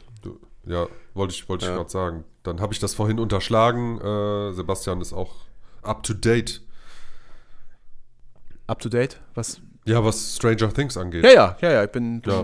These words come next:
Speaker 3: da up, up to date.
Speaker 1: Ich kann nur sagen, ich find das Lego-Set cool.
Speaker 3: <laughs>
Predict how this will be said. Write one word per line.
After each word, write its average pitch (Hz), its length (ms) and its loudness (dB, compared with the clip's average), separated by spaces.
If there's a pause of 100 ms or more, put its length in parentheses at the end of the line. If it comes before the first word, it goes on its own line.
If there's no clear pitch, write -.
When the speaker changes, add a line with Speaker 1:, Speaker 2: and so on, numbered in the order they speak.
Speaker 3:
da 104 220 -6
up, - 220 -14 (600)
up - 140 -14
to - 100 -16
date. - 320 -14 (1600)
Speaker 1:
Ich - 140 -4
kann 131 160 4
nur 120 120 8
sagen, 117 220 6
ich 113 100 -2
find 113 120 0
das 110 140 2
Lego-Set 107 500 0 (100)
cool. 87 240 -4
Speaker 3:
<laughs> - 60 -8